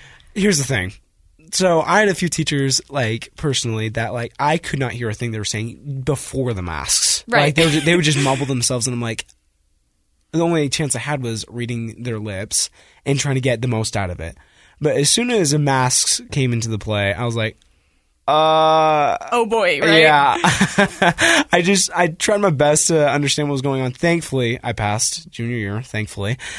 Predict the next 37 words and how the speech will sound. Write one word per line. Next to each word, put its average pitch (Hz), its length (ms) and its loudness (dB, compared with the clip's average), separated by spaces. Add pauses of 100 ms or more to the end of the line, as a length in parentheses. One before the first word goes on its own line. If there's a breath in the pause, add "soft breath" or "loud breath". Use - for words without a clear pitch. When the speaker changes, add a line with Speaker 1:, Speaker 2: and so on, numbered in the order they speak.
(160 loud breath)
Speaker 1:
<laughs> - 880 2
And 165 380 6 (120)
I, 185 480 4
but 156 160 2
I 185 100 4
just 220 400 -2
remember 156 640 0
it 165 80 0
was 269 360 -2 (280)
very 156 580 2
interesting 139 560 -4
to 139 60 -2
see 127 440 0 (420 soft breath)
how 147 220 0
this 131 240 -2
year 123 180 0
was 127 160 -2
gonna 131 160 -2
<laughs> - 20 -2
turn 170 260 -2
out 127 140 -2
with 135 120 -8
all 127 120 2
the 127 80 2
masks. 113 580 -2
And 151 200 0
I 160 120 2
remember 156 420 0 (580 loud breath)
seeing, 139 520 -2
uh, 120 500 2 (800)
like, 127 240 -2 (120)
teachers, 135 340 -2
like, 127 160 -4
they 139 240 0
would 139 280 -2
not 120 540 -6
leave. 120 440 -6